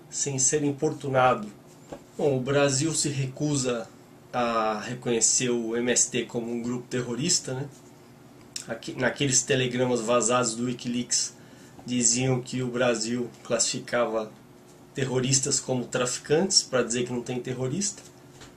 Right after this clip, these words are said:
Bom, agora nós teremos um terrorista aqui, e quem sabe o Lula convida o Bin Laden pra cá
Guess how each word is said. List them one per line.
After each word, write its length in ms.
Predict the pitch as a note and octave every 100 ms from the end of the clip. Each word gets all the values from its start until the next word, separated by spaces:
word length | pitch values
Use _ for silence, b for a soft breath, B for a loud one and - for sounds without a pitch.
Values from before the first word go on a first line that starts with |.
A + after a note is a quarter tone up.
| - - -
Bom, 260 | G3 C#3 C3
agora 380 | C#3+ D3+ F#3
nós 500 | F#3 E3+ - - - -
teremos 420 | - C#3+ C#3+ C#3+
um 120 | C3 C3+
terrorista 540 | C#3+ C#3+ C3 B2+ C#3
aqui, 320 | C3 D3+ G#3
e 40 | -
quem 200 | G3 A#3
sabe 600 | - C#3+ D#3 D3+ A#2 - B B B B - -
o 80 |
Lula 360 | C3+ C3 C#3+ C3
convida 400 | - C#3 C3+ C3
o 60 | A#2
Bin 160 | B2+
Laden 420 | A#2+ A#2+ C3 A#2+
pra 180 | G#2+ A#2+
cá 520 | - A2+ A#2 A2+ -